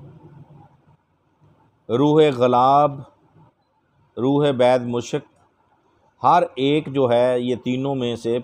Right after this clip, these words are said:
पाँच पाँच तोले लेने हैं अलग अलग। अब इसकी तरकीब आ जाए, कैसे इसको तैयार करना है। पहले ऐसे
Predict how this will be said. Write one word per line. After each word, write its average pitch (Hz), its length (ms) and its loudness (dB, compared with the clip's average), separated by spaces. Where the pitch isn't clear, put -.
पाँच 127 460 -4
पाँच 120 240 -4
तोले 120 300 -4
लेने 107 300 -6
हैं 92 160 -8
अलग 95 240 -6
अलग। 76 180 -12
अब 180 200 0
इसकी 190 300 0
तरकीब 180 640 -4
आ 143 120 4
जाए, 123 340 -2
कैसे 139 420 0
इसको 143 280 -4
तैयार 123 300 2
करना 143 300 -2
है। 143 100 -4
पहले 135 360 0
ऐसे 127 480 -2